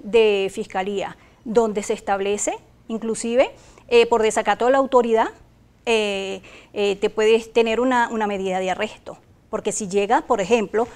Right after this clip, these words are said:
los órganos de policía, que también es una de las, de las vías a las cuales tú puedes acudir, acudir cuando ves que está haciendo caso omiso el vecino, tú acudes al órgano de policía. Si tampoco hace caso a los órganos de policía, tienes ahí desacato a la autoridad.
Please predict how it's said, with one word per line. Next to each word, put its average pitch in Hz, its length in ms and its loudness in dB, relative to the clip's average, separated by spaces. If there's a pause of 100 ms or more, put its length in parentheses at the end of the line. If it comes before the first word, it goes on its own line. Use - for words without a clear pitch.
(120)
los 214 140 -2
órganos 220 340 0
de 277 80 0
policía, 247 500 0
que 196 100 -8
también 196 340 -6
es 220 80 -6
una 269 420 0
de 226 140 0
las, 208 260 0
de 202 100 -2
las 190 240 -4
vías 220 320 -2 (720)
a 247 80 -6
las 220 140 -4
cuales 202 200 -2
tú 226 120 -10
puedes 240 220 2
acudir, 254 380 -2 (220)
acudir 247 400 0
cuando 202 260 -2
ves 190 160 -4
que 247 240 2
está 240 160 -4
haciendo 240 240 -4
caso 240 220 -4
omiso 254 240 -2
el 262 60 0
vecino, 262 420 -2 (320)
tú 233 120 6
acudes 220 440 4
al 220 120 0
órgano 214 300 -4
de 247 80 0
policía. 226 500 -2
Si 220 240 -6
tampoco 208 520 4
hace 302 160 -2
caso 277 220 -2
a 277 40 2
los 269 120 -2
órganos 226 320 -6
de 285 80 -2
policía, 247 420 -2
tienes 214 280 -6
ahí 202 160 -6
desacato 196 460 -10
a 190 60 -8
la 185 60 -6
autoridad. 175 480 -10